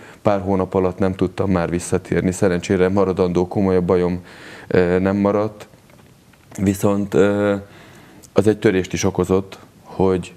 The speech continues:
az első olyan nemzetközi áttörés elmaradt, ami, ami a válogatottságnál korábban megvolt,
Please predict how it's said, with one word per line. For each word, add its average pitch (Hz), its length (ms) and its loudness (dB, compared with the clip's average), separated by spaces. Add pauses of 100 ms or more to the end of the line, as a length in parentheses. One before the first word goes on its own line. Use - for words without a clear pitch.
(100)
az 90 140 0
első 92 520 2 (400)
olyan 101 300 4
nemzetközi 95 640 0
áttörés 90 540 -2
elmaradt, 90 640 -2 (560)
ami, 90 440 0
ami 95 140 0
a 95 40 2
válogatottságnál 90 920 0
korábban 90 440 -2
megvolt, 90 580 0